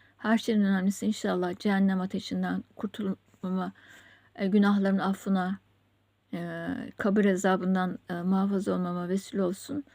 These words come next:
Sadece tabii ki böyle dua etmek yetmez. E, kavli dua da gerekiyor. Sadece fiili dua yetmez. Hani eyleme de geçirmek gerekiyor. Ben de elimden geldiği kadar Allah Teala görüyor. Elimden geldiği kadar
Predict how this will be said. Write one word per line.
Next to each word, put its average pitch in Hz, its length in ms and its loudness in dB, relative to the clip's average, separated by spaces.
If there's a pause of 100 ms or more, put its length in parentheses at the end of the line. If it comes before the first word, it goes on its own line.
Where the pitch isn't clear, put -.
(120)
Sadece 208 300 0
tabii 208 200 0
ki 226 140 -4
böyle 208 260 4
dua 208 200 4
etmek 208 360 -2
yetmez. 240 500 -2 (680)
E, 175 640 -2 (200)
kavli 202 460 4
dua 214 280 4
da 202 60 -2
gerekiyor. 180 380 -4
Sadece 185 320 -2
fiili 190 360 -2
dua 190 220 0
yetmez. 233 440 -2
Hani 196 160 0
eyleme 190 400 2
de 190 60 -2
geçirmek 175 420 -8
gerekiyor. 214 300 -2
Ben 208 220 2
de 208 140 2
elimden 202 380 4
geldiği 196 280 0
kadar 185 240 -4
Allah 185 340 -2
Teala 175 360 -4
görüyor. 208 340 -6 (680)
Elimden 208 420 4
geldiği 190 300 2
kadar 190 380 -2